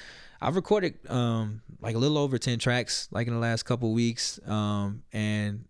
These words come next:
I'm, this collection of tracks, much like Soul Child, I'm like, "These stand out. These are a level above Soul Child." Like, it's funny. I have an,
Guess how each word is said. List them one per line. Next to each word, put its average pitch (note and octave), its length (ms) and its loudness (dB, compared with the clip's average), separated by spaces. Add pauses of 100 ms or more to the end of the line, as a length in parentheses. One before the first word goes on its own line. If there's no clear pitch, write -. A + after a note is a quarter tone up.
I'm, G#2+ 440 -2 (280)
this C#3 260 2
collection A#2+ 540 0
of F#2+ 60 -4
tracks, A#2+ 420 0 (100)
much A2+ 240 0
like A#2 200 2
Soul C3+ 260 4
Child, G#2+ 320 0
I'm G#2 100 -4
like, G2+ 240 -2
"These G#2 220 0
stand G#2 340 -2
out. G#2+ 300 0 (560)
These A2 240 4
are G#2+ 140 4
a G2 40 2
level A#2 380 4
above G#2 340 2
Soul A#2 220 4
Child." F2+ 400 -2
Like, A2 280 0
it's G#2+ 120 0
funny. A#2 420 2
I G#2+ 120 0
have A#2 180 2
an, G#2 140 -4